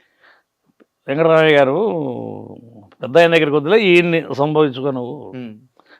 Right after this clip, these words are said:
Speaker 1: నాగబాబు గారు దగ్గరికి వెళ్ళాను. పవన్ కళ్యాణ్ కూడా బాగా కలిశాను. అప్పుడప్పుడు పవన్ కళ్యాణ్ షూటింగ్లు కలుపుతాడు. మొన్న కూడా హరహర మూవీలో కూడా,
Speaker 2: మ్మ్.
Speaker 1: ఇది హరహర
Speaker 2: ఏరమల్లు.
Speaker 1: ఏరమల్లు, దాంట్లో కూడా మంచి ఫైట్ చేశాను.
Speaker 2: మ్మ్.
Speaker 1: "బాగానే ఉంటారా?" అన్నాడు.
Speaker 2: మ్మ్.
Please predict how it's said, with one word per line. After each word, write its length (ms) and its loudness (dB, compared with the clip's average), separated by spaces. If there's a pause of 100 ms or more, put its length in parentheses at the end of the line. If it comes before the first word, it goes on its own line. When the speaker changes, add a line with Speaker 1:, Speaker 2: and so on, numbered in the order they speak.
(160)
Speaker 1:
నాగబాబు 440 2
గారు 420 -12 (720)
దగ్గరికి 220 -4
వెళ్ళాను. 260 -6 (120)
పవన్ 220 6
కళ్యాణ్ 260 4
కూడా 360 4
బాగా 280 0
కలిశాను. 520 -6 (360)
అప్పుడప్పుడు 320 4
పవన్ 240 -2
కళ్యాణ్ 240 -2
షూటింగ్లు 340 -2
కలుపుతాడు. 360 -6 (300)
మొన్న 180 4
కూడా 160 10
హరహర 240 8
మూవీలో 260 4
కూడా, 440 2
Speaker 2:
మ్మ్. 200 -14 (180)
Speaker 1:
ఇది 100 0
హరహర 800 10 (500)
Speaker 2:
ఏరమల్లు. 420 -8
Speaker 1:
ఏరమల్లు, 560 6 (160)
దాంట్లో 300 4
కూడా 120 4
మంచి 240 -4
ఫైట్ 240 0
చేశాను. 360 -4
Speaker 2:
మ్మ్. 300 -12 (300)
Speaker 1:
"బాగానే 260 4
ఉంటారా?" 240 0
అన్నాడు. 280 -8
Speaker 2:
మ్మ్. 400 -20